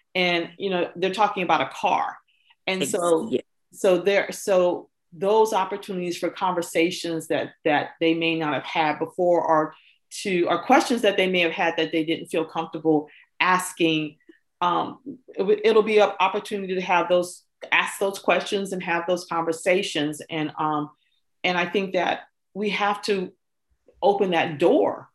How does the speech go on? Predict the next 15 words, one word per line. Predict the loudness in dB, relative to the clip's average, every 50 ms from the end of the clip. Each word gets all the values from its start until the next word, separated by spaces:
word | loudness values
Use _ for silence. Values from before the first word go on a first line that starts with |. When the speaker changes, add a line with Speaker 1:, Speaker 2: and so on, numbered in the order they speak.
| _
Speaker 1:
We | -10 -8 -8
really | -6 -2 0 2 2 2
have | 2 0 -2
to | -2
open | -4 -4 -4 -2 -2
that | -2 -4 -4 -4 -2
door | 0 0 2 2 2 2 0 -2 -4 -6
and, | -4 -4 -4 -6 -8 _
and | -2 0 0 0 -2 -4
have | -4 -2 -2 -2 0 0
those | 0 -2 -2
kind | -2 -4 -4 -4
of | -4 -6
conversations. | -6 -6 -4 -4 -4 -4 -2 -2 -2 -2 -4 -6 -10 -8 -6
And, | -6 -6 -6